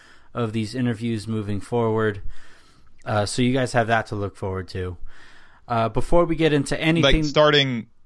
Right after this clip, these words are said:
Speaker 2: starting now or in
Speaker 1: Starting
Speaker 2: twenty seventeen?
Speaker 1: starting now. Starting now. I'm, I'm, it's, it's never too soon to start a New Year's resolution, and, and I feel like this is a good one to uphold. So starting now,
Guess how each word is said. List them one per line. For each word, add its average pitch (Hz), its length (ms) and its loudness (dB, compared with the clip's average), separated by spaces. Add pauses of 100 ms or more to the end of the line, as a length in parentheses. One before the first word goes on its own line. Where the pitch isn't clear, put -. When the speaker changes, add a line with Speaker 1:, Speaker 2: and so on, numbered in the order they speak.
(120)
Speaker 2:
starting 131 380 0
now 139 300 2
or 175 160 -4
in 127 60 -4
Speaker 1:
Starting 139 400 2
Speaker 2:
twenty 131 100 -4
seventeen? 95 480 -14
Speaker 1:
starting 143 480 -2
now. 98 320 0
Starting 143 460 -4
now. 131 260 -2
I'm, 127 240 0
I'm, 139 240 -4 (100)
it's, - 380 -8
it's 143 240 -12
never 160 320 -4
too 175 240 -6
soon 143 360 -2
to 113 140 -6
start 120 300 -4
a - 20 -4
New 117 140 0
Year's 107 240 -4
resolution, 101 720 -8
and, 101 400 -8
and 104 240 -6
I 101 80 -6
feel 131 240 -6
like 120 180 -6
this 113 160 -10
is 113 120 -10
a 110 60 -8
good 107 200 -8
one 107 180 -10
to 101 140 -10
uphold. 95 440 -8
So 110 220 -8
starting 143 500 -6
now, 107 420 -6